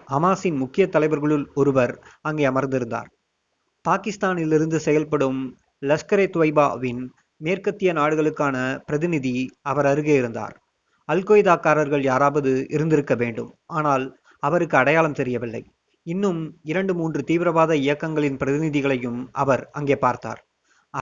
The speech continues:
அரபு கல்வி நிறுவனங்களின் தலைவர்கள் என்று அமெரிக்காவில் அறியப்பட்டிருந்த சில முகங்கள் இருந்தன. வட அமெரிக்கா முழுவதும் கிளைகள் பரப்பியிருந்த சில சமூக நல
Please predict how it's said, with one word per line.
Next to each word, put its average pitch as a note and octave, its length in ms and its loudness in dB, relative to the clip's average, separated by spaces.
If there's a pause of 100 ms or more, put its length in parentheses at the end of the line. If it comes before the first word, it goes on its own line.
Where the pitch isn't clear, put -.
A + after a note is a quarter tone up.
(100)
அரபு F#3+ 400 2
கல்வி E3+ 300 0
நிறுவனங்களின் D#3 680 0 (160)
தலைவர்கள் E3 520 0 (160)
என்று D3 320 0 (220)
அமெரிக்காவில் F3+ 640 2
அறியப்பட்டிருந்த D#3+ 720 0
சில D3 240 2
முகங்கள் C3+ 440 2 (220)
இருந்தன. D3 380 -2 (560)
வட F#3+ 180 -2
அமெரிக்கா F3+ 440 0
முழுவதும் D3 580 0 (400)
கிளைகள் G3 360 2
பரப்பியிருந்த D3+ 640 0 (440)
சில E3 220 -4 (260)
சமூக F#3 440 2
நல E3 160 2